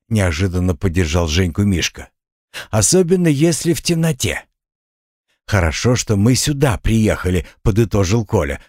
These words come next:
забираясь обратно в машину и радуясь, что сегодня он обул берцы, а не сапоги. Из них он сейчас снег замучился бы вытряхивать. «Это тропка,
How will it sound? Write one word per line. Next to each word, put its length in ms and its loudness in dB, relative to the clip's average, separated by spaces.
забираясь 680 0
обратно 480 -2
в 80 -4
машину 520 -2
и 80 2
радуясь, 440 4
что 200 0
сегодня 540 0
он 360 0
обул 460 2
берцы, 500 0
а 100 0
не 160 4
сапоги. 600 -2
Из 260 2
них 380 2
он 160 2
сейчас 500 0
снег 380 0
замучился 680 0
бы 140 2
вытряхивать. 800 -2
«Это 440 2
тропка, 680 -4